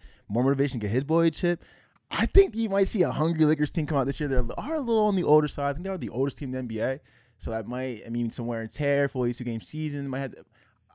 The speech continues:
I just can't see another team topping this Lakers team, honestly.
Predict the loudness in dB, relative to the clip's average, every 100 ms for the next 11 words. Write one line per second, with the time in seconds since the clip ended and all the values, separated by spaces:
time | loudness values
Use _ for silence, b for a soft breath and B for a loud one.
0 | -6 0 0 0 0 2 2 0 0 0
1 | -2 -4 0 0 0 -4 -4 -6 -12 -12
2 | -10 -12